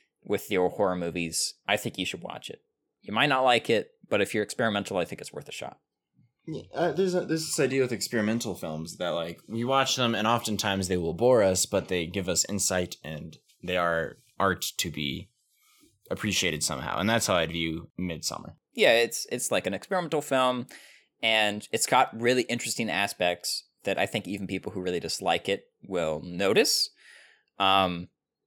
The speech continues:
Speaker 1: but it might not be enough to distract from its flaws.
Speaker 2: Yeah. Well, thank you all so much for stopping by, guys.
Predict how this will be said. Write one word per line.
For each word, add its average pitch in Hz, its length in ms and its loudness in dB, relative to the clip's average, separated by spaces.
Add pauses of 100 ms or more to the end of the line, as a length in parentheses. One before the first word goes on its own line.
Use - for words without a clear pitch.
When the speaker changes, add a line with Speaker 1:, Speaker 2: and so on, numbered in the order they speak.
(420)
Speaker 1:
but 98 320 4
it 107 140 0
might 104 180 2
not 92 160 -2
be 90 240 -2
enough 95 400 2
to - 80 -4
distract 80 440 -2
from 73 180 -8
its 69 260 -8
flaws. - 540 -8 (260)
Speaker 2:
Yeah. 135 180 -2 (840)
Well, 113 240 -2
thank 131 220 -2
you 143 100 -2
all 127 80 -2
so 131 140 -4
much 127 180 -6
for 123 80 -12
stopping 113 320 -4
by, 92 180 -2
guys. 92 360 0